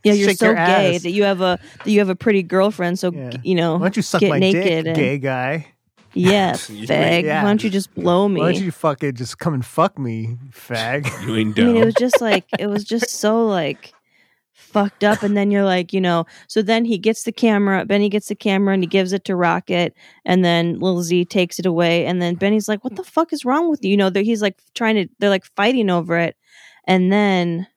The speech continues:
Speaker 2: Blackie.
Speaker 1: Blackie.
Speaker 2: Blackie.
Speaker 3: So it, it's like you're really rooting for, like, at the first you're rooting for Benny to get the fuck out, and you're like, "Dude, he's finally getting out." He's
Speaker 1: He's,
Speaker 3: like, "No,
Speaker 1: yeah,
Speaker 3: no,
Speaker 1: he's
Speaker 3: don't."
Speaker 1: gonna do it.
Speaker 3: He's gonna
Speaker 1: Just
Speaker 3: get
Speaker 1: like
Speaker 3: out.
Speaker 1: fucking Shaggy was about to.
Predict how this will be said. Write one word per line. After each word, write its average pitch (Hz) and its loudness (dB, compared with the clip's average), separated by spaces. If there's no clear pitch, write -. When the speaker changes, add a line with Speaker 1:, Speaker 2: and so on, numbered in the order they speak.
Speaker 2:
Blackie. 104 -12
Speaker 1:
Blackie. 170 -2
Speaker 2:
Blackie. 113 -8
Speaker 3:
So 131 0
it, 135 -10
it's 139 -6
like 147 -4
you're 151 2
really 190 -2
rooting 131 -2
for, 110 -2
like, 110 -6
at 113 -6
the 123 -6
first 170 -2
you're 147 0
rooting 131 0
for 113 -6
Benny 95 -6
to - -14
get 127 -8
the - -8
fuck 120 -4
out, 95 -10
and 101 -12
you're 104 -6
like, 95 -8
"Dude, 113 -2
he's 98 -10
finally 117 -2
getting 120 -2
out." 113 -2
He's 104 0
Speaker 1:
He's, 98 -10
Speaker 3:
like, 104 -8
"No, 220 -4
Speaker 1:
yeah, 226 -2
Speaker 3:
no, 208 0
Speaker 1:
he's 202 0
Speaker 3:
don't." - -20
Speaker 1:
gonna 214 0
do 214 -2
it. - -4
Speaker 3:
He's - -18
gonna 117 -6
Speaker 1:
Just 226 2
Speaker 3:
get 233 0
Speaker 1:
like 240 2
Speaker 3:
out. - -20
Speaker 1:
fucking 226 -2
Shaggy 208 -2
was 175 -2
about 175 -2
to. 190 -4